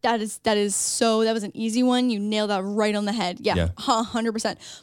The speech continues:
Speaker 1: Moose does not listen to me. What, uh, maybe, maybe thirty-five percent of the time Moose listens to me, but mostly not really.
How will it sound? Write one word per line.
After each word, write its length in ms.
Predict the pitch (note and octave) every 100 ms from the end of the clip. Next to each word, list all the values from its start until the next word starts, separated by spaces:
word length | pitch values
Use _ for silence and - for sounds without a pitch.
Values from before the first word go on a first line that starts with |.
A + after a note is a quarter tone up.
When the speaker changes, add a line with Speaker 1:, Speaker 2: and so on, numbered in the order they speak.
| -
Speaker 1:
Moose 140 | C#4+
does 160 | C#4 A3
not 160 | G3+
listen 180 | F3 G3+
to 60 | G3
me. 280 | G3 F#3 -
What, 260 | F#3+ G3+ -
uh, 80 | -
maybe, 300 | D#4+ G4+ F4+
maybe 340 | D#4 F#4 F4+ -
thirty-five 640 | - - F4 F4 E4+ D4+
percent 180 | D4+ C#4+
of 120 | B3+
the 60 | B3
time 140 | A#3 A#3+
Moose 180 | B3
listens 260 | C4 C4 C#4
to 60 | C#4+
me, 160 | D4+
but 140 | D#4 -
mostly 340 | A#3 B3 A#3+
not 200 | A#3+ G#3+ G3
really. 400 | G3+ B3 D#4